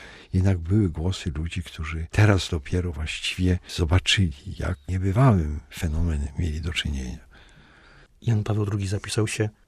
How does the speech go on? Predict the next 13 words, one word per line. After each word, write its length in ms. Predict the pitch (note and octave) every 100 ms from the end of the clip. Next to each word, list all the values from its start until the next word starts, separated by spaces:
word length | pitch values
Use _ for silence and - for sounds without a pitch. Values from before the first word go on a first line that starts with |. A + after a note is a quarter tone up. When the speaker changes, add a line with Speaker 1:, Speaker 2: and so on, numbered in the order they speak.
| _
Speaker 2:
w 140 | G#2+
dziejach 460 | G2+ G#2+ G#2 - -
świata, 640 | - - A2+ A2 - A#2 A#2
w 100 | G2
dziejach 280 | A2 G2+ -
Kościoła 580 | A2 - - A2+ B2 C3 _ - - _ _ C3
na 80 |
bardzo, 320 | B2+ C3 A#2 A2+
bardzo 240 | G#2 G#2
trwałe. 460 | - - - A2 - _ _ - - _ _ -
Wielki 240 | A2 -
pomnik. 380 | - G2+ F#2+ G#2 - - -
Ale 340 | C3+ C#3 C3